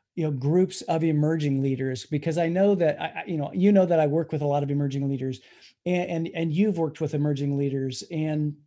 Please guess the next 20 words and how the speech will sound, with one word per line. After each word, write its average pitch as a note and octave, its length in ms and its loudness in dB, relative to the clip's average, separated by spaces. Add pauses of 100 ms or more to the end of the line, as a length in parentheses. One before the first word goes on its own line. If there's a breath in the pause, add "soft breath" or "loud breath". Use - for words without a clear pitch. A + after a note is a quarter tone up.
(720)
talk B3+ 260 -6
about, B3 460 -2
you D#3+ 80 -4
know, D3 120 0
wh-, D#3 260 -6
what G#3+ 240 -4
would D#4 140 -4
you A#3 120 -2
say F3 360 -2
to D#3+ 160 -6
them C3+ 520 -2 (560 soft breath)
that F#3 480 0
i-, G3+ 180 -2
that F#3 140 0
would E3+ 200 -2
really, A#3+ 440 2
um, D3 440 0 (280 soft breath)
help A3 440 -2
them D3+ 440 2
to, D#3 600 0